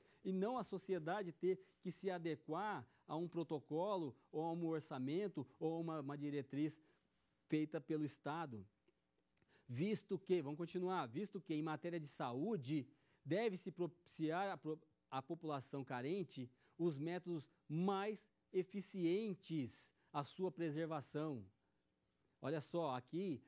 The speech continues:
nós estamos falando, tá, a ministra, perdão, tá tratando dos métodos mais eficientes, ou seja, tá tratando de tecnologia.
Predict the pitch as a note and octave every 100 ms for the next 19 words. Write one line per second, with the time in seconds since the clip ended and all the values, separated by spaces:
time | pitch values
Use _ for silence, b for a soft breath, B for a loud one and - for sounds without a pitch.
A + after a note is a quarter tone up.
0 | B C#3+ B2+ D#3+ - C3+ B2+ C3 D3 C#3
1 | B2+ G#2+ A2+ A#2 D#3+ F3+ B2+ A#2+ A#2 G2+
2 | b b D3 D3 C3+ - D3+ F#3+ D#3+ A#2+
3 | - b C#3 D3+ C#3+ E3 E3 D#3+ C#3+ C#3
4 | F3 F3+ E3+ - E3+ D3 F3+ C#3+ B2+ D3
5 | E3+ D#3+ E3 - F3 F3 - F3 F3 F3+
6 | G3+ B2+ C#3 G3+ B2+